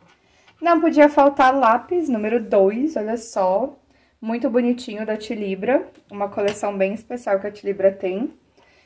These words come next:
E aqui, marca texto dois em um, olha só. Gente, Jocaroff vai dominar o mercado de papelaria. Olha essas cores, Brasil. Olha que paleta muito, muito massa, diferentona.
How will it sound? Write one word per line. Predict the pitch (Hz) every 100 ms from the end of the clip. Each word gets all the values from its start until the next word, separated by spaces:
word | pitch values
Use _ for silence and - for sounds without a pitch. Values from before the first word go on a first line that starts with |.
| _
E | 311
aqui, | 339 370 - 311 339 381 _ _ - -
marca | 262 277 277 285 285
texto | 285 254 262 - 254
dois | 214 214 240 220
em | 240 226
um, | 254 285 214
olha | 214 226
só. | 240 - 240 247 190 175 - _ _
Gente, | - 240 277 269
Jocaroff | 226 226 247 220 220 -
vai | 262 240
dominar | 220 240 277 254
o |
mercado | 254 269 262 254
de |
papelaria. | 269 262 262 285 262 262 254 - _ _ -
Olha | 208
essas | 226 240 311
cores, | - 294 302 294
Brasil. | 220 226 196 190
Olha | 190 233
que | -
paleta | 277 269 269 277
muito, | 262 247 240 247 269
muito | 254 254
massa, | 247 233 240 233
diferentona. | - 233 226 233 226 220 233 185